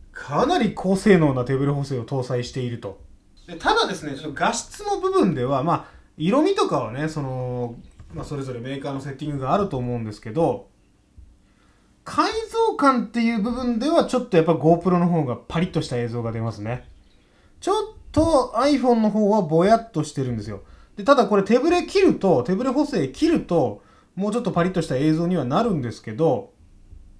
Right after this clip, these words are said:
まあ、手ブレ補正同士で比べると、やっぱりGoProの方が、まあ、総合的な画質では、まあ、勝ってるかなと。ただですよ。ただ、えー、まあ、大体みんなスマホって持ってるじゃないですか。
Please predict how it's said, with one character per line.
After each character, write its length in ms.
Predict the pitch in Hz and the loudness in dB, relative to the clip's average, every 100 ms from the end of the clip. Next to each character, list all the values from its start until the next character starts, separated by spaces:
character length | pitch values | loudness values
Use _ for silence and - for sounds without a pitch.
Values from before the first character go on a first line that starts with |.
| - - _ _ _ _ - | -20 -20 _ _ _ _ -6
ま 100 | 185 | 0
あ、 20 | |
手 100 | 196 | 2
ブ 100 | 208 | 4
レ 60 | 247 | 4
補 200 | 220 247 | 4 2
正 200 | 285 254 | 2 2
同 280 | 185 311 320 | 2 2 2
士 120 | 233 | 0
で 100 | 247 | -4
比 140 | - 254 262 | 0 0 0
べ 80 | |
る 100 | 277 | -2
と、 80 | 285 | -2
や 140 | 311 262 | 0 0
っ 80 | |
ぱ 80 | 294 | -2
り 80 | 240 | -2
GoPro 400 | 170 208 214 226 | 0 0 0 -2
の 100 | 226 | 0
方 240 | 220 214 175 | 0 0 0
が、 300 | 226 208 - - _ _ - | 0 -2 -4 -20 _ _ -6
ま 120 | 202 | -4
あ、 20 | |
総 420 | - 220 269 294 | -2 0 2 2
合 240 | 285 294 254 | 2 0 0
的 220 | 269 269 | 0 2
な 120 | 254 | 2
画 180 | 202 220 | 2 0
質 260 | - 233 | -2 -8
で 100 | 233 | -2
は、 320 | 269 190 123 135 | 2 2 2 -2
ま 100 | 131 | -4
あ、 20 | |
勝 200 | - 160 | -4 -6
っ 60 | - | -4
て 100 | 131 | -8
る 80 | |
か 140 | 110 117 | -8 -8
な 100 | 113 | -8
と。 240 | 101 90 - - _ _ _ | -10 -16 -20 -20 _ _ _
た 160 | - 269 | 4 6
だ 100 | 233 | 6
で 100 | 147 | 4
す 100 | - | -2
よ。 140 | 104 - - - - - | -10 -14 -20 -20 -16 0
た 120 | 233 | 4
だ、 300 | 180 110 - - - - | 4 0 -6 -20 -18 -8
え 420 | 151 147 139 139 | -4 -2 -2 -2
ー、 40 | |
ま 100 | 170 | -2
あ、 20 | |
大 240 | 135 156 196 | 2 2 2
体 140 | 226 | 2
み 100 | 208 | 0
ん 20 | |
な 100 | 220 | 0
ス 120 | 202 190 | 0 0
マ 120 | 202 | 0
ホ 80 | 208 | 0
っ 20 | |
て 60 | |
持 120 | 165 180 | 0 0
っ 20 | |
て 80 | 180 | 0
る 60 | |
じ 60 | 135 | -2
ゃ 40 | |
な 80 | 110 | -6
い 20 | |
で 80 | 104 | -8
す 60 | - | -12
か。 180 | 104 | -14